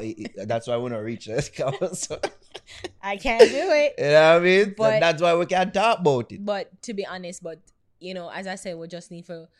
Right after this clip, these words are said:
Speaker 2: I, I, I agree with you. Like, you can't just want the praise, and then, you know, when things are going right,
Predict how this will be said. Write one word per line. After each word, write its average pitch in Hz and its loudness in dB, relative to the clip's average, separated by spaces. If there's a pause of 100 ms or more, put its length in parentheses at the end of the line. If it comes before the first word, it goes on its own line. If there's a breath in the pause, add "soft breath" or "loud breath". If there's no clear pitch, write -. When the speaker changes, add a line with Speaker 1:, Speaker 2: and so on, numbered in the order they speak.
(360)
Speaker 2:
I, 175 -8
I, 254 -6
I 202 -6
agree 240 -12
with 196 -12
you. 160 -16
Like, 170 -12
you 170 -12
can't 220 -12
just 190 -12
want 180 -14
the 180 -10
praise, 139 -16
and 165 -16
then, 151 -20
you 165 -20
know, 151 -18
when 165 -14
things 180 -12
are 175 -8
going 160 -14
right, 147 -14